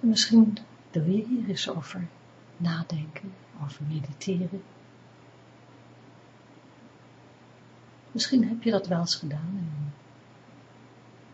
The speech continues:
in een meditatie, dat je jezelf terug hebt gebracht tot een heel klein stipje.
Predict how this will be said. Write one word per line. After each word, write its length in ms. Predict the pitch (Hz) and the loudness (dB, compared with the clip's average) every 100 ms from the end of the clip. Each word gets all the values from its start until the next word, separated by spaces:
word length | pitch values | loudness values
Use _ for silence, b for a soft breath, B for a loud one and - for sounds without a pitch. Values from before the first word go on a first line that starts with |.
| - - - | -20 -20 -10
in 80 | 185 | -6
een 220 | 175 160 - - - - - | -6 -6 -12 -20 -20 -18 -8
meditatie, 840 | 160 151 - 156 147 - - 180 | -6 -6 -6 -6 -4 -4 -6 -8
dat 260 | - 165 - | -10 -12 -12
je 80 | 175 151 - - - - - - - - - - - - - - | -16 -16 -20 -20 -20 -20 -20 -20 -20 -20 -20 -20 -20 -20 -20 -16
jezelf 500 | 156 - 175 180 - | -4 0 0 0 -6
terug 300 | - 208 - - - | -6 -4 -4 -12 -14
hebt 380 | - - - - | -10 -10 -12 -10
gebracht 540 | 170 156 165 180 - | -10 -8 -10 -12 -14
tot 180 | 202 - | -14 -6
een 140 | 175 - - - - | -6 -8 -16 -20 -4
heel 300 | 240 254 262 | 2 4 4
klein 240 | - 214 | -2 -4
stipje. 500 | 165 - 208 - - | -2 -4 -8 -14 -16